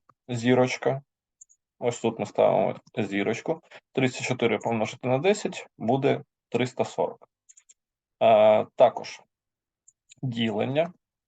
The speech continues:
Ось ми застосуємо оператор <clears throat> наш з вами ділення. Це у нас буде слеш.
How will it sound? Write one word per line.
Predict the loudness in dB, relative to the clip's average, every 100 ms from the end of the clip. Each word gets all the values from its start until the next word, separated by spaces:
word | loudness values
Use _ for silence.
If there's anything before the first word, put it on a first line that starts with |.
| _ _ _ _ _ _ _ _ _ -4
Ось | -2 -2
ми | -4 -4
застосуємо | -4 -6 -8 -4 -4 0 0
оператор | 0 2 2 0 -6
<clears throat> | 2
наш | 6 8 8 4 0
з | 0
вами | 0 0 -4 -8 _ _ _
ділення. | -6 -4 -4 -2 -2 0 -2 -4 _
Це | 2 4
у |
нас | 4 2 0 _ _ -10
буде | -6 -4 -6
слеш. | -6 -4 -2 -4 -10